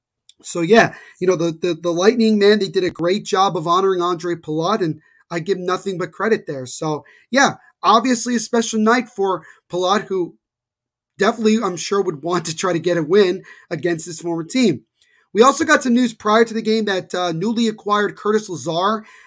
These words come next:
uh, was hurt, dealing with an undisclosed injury, and will be reevaluated in New Jersey. At the time of this recording, still no update on Lazar. So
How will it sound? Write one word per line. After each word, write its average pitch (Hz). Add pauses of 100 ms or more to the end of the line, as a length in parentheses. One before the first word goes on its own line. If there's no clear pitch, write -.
(140)
uh, 170
was 156
hurt, 240
dealing 202
with 190
an 185 (100)
undisclosed 220
injury, 160 (420)
and 165
will 175
be 175
reevaluated 175
in 170
New 165
Jersey. 165
At 165
the 160
time 165
of 185
this 160
recording, 175
still 190
no 175
update 185
on 202
Lazar. 156
So 160